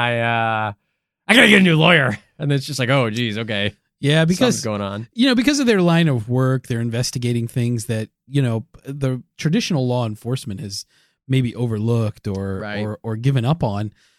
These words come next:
Speaker 2: Because of their line of work, they're often slapped with, um, you know, lawsuits, civil lawsuits, um, alleging things like fraud and, um, you know,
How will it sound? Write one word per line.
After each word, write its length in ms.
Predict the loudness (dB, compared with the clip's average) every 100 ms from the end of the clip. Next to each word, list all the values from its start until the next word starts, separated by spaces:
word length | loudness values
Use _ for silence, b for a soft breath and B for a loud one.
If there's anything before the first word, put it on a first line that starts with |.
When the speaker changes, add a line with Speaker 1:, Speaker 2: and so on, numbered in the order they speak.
| _
Speaker 2:
Because 220 | 0 2 4
of 60 |
their 160 | 6 6
line 200 | 6 6
of 60 |
work, 280 | 4 4 2 -4 -6
they're 240 | -2 0
often 320 | 2 2 2
slapped 500 | -2 -2 -4 -4 -4
with, 460 | -4 -2 -2 -6 _ -8
um, 520 | -6 -4 -6 -6 -10 -10
you 140 | -8
know, 240 | -8 -14 -20 _ _ _ 0
lawsuits, 1000 | 2 2 2 4 4 4 0 -6 -8 -10
civil 360 | -2 0 2 2
lawsuits, 1000 | 2 0 -2 0 0 0 -4 -10 -12 -14 -10
um, 360 | -6 -4 -4
alleging 440 | -4 -4 -4 -8 -10
things 240 | -8 -8
like 120 | -8
fraud 1120 | -12 -14 -10 -6 -6 -6 -6 -6 -6 -8 -10 -14 _
and, 580 | -12 -10 -10 -12 -16 -20 _ _ _ _ _
um, 560 | -6 -2 -2 -2 -6 -10 _
you 100 | -8 -4
know, 280 | -4 -8